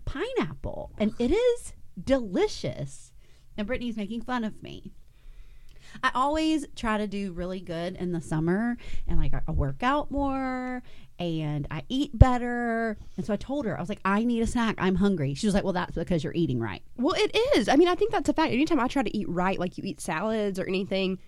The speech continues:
Speaker 2: you get hungrier quicker, and it's frustrating. You feel like all you're doing, you feel like a baby. Every three hours, you gotta eat something.
Speaker 1: This is true.
Speaker 2: We
Speaker 1: But
Speaker 2: were raised on preservatives.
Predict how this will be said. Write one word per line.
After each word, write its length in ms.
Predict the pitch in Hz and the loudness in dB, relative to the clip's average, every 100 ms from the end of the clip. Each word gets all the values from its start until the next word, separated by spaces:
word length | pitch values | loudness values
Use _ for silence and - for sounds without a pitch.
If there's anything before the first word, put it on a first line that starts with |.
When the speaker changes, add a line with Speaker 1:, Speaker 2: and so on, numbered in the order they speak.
| - | -4
Speaker 2:
you 200 | 202 247 | 4 4
get 200 | 196 247 - | 6 4 2
hungrier 520 | - 302 403 320 202 | 2 4 6 4 4
quicker, 380 | - 370 427 269 | 0 -2 2 4
and 140 | - | 4
it's 160 | 220 208 | 2 0
frustrating. 420 | 269 349 320 233 | 0 2 4 4
You 60 | 214 | 4
feel 100 | 277 | 4
like 80 | |
all 100 | - | 4
you're 140 | 247 302 | 4 6
doing, 220 | 262 220 | 6 2
you 60 | - | 2
feel 120 | 302 | 2
like 100 | 427 | 6
a 40 | 240 | 6
baby. 440 | 302 494 - - - | 6 8 6 4 4
Every 120 | 269 | 6
three 160 | 320 349 | 8 8
hours, 240 | 254 160 | 8 6
you 60 | 208 | 4
gotta 120 | 202 | 4
eat 160 | 185 - | 2 0
something. 400 | 165 - - 185 - - - | -4 -6 -6 -2 2 2 2
Speaker 1:
This 160 | 196 185 | 2 2
is 120 | 180 | 2
true. 160 | 208 180 | 4 6
Speaker 2:
We 100 | 277 | 10
Speaker 1:
But 140 | 381 | 10
Speaker 2:
were 40 | 240 | 10
raised 200 | 269 240 | 8 8
on 80 | |
preservatives. 840 | - 190 202 180 185 - 156 - | 6 6 6 6 4 2 -2 -4